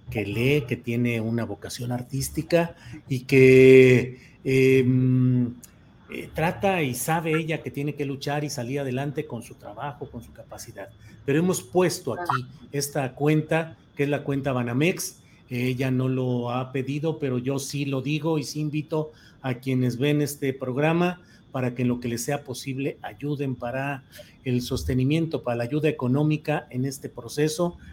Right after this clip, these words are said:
Allí está la cuenta de Banamex. Y además la exhortación a los, eh,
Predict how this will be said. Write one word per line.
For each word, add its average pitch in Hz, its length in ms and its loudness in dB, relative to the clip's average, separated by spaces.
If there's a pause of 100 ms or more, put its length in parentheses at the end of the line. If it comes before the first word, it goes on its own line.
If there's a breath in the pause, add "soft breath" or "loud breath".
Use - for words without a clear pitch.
Allí 120 200 -6
está 127 180 -4
la 123 100 -2
cuenta 123 280 -6
de 117 60 -4
Banamex. 120 680 -2 (260 soft breath)
Y 131 60 2
además 123 320 4
la 165 80 4
exhortación 160 840 -2 (120)
a 117 380 -4
los, 107 380 -10 (100)
eh, 95 300 -6